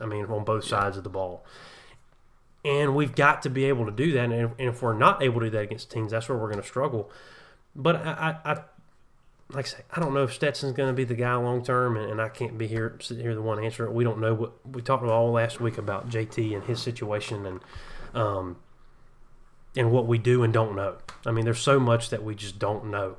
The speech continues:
Speaker 1: Because if he was the better guy, he, I feel like he'd be out there. And
Speaker 2: Yeah.
Speaker 1: um, but, but right now we're
Speaker 2: But we
Speaker 1: dealing
Speaker 2: don't know. We don't know how healthy he is.
Speaker 1: Right.
Speaker 2: I mean, a-, and, and from what I've read from people that are more reputable than, than others,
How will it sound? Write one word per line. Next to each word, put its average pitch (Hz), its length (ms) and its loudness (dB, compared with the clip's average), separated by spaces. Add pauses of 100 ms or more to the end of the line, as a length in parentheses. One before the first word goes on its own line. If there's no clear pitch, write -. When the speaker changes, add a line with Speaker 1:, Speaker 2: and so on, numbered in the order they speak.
(580)
Speaker 1:
Because 120 260 2
if 117 120 4
he 120 120 4
was 147 120 4
the 131 60 4
better 139 220 4
guy, 131 260 2
he, - 120 -2 (280)
I 117 140 0
feel 123 260 0
like 151 200 4
he'd 131 160 -2
be 123 100 4
out 151 220 2
there. - 200 -10 (600)
And 110 320 4
Speaker 2:
Yeah. 107 240 4
Speaker 1:
um, 98 220 -4 (220)
but, 117 320 -2
but 120 120 -2
right 127 200 2
now 139 220 2
we're 117 100 2
Speaker 2:
But 123 180 6
we 190 100 10
Speaker 1:
dealing 196 160 8
Speaker 2:
don't 160 200 6
know. 147 80 0
We 160 120 4
don't 170 160 6
know 139 100 4
how 107 280 4
healthy 117 320 0
he - 40 -12
is. - 380 -10
Speaker 1:
Right. 120 180 4
Speaker 2:
I - 20 0
mean, 123 140 4
a-, 139 180 -2 (240)
and, 185 200 2
and 180 160 2
from 175 120 2
what 233 140 10
I've 131 180 4
read 120 280 8
from 110 120 -4
people 113 320 0
that 98 160 0
are 95 200 -2 (500)
more 110 380 2 (120)
reputable 110 600 2 (120)
than, 107 240 -2
than 107 220 -4
others, 101 480 0